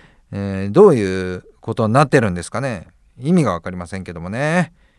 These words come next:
うん。あ、来週、あ、来週かわかんないけど、あのー、放送作家さんがね、遊びに来るかも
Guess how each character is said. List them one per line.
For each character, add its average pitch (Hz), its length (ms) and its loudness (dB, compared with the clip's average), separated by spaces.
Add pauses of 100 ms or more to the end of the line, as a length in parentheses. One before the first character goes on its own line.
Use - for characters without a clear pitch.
(300)
う 101 40 -10
ん。 92 440 -10
あ、 151 200 0
来 180 200 6
週、 190 420 2 (960)
あ、 110 120 -4
来 123 200 0
週 160 200 -4
か 151 180 4
わ 143 140 4
か 143 120 2
ん 131 40 -2
な 98 80 -2
い 87 60 -4
け 87 100 -8
ど、 90 320 -4 (840)
あ 92 120 -8
の 87 640 -10 (580)
ー、 - 40 -20
放 143 160 -6
送 143 220 -2
作 - 240 -2
家 98 120 -4
さ 87 180 -6
ん 85 100 -8
が 80 100 -6
ね、 101 140 -6 (180)
遊 110 60 -6
び 113 140 -4
に 95 120 -4
来 101 100 -10
る 87 120 -8
か 104 180 -4
も 87 240 -6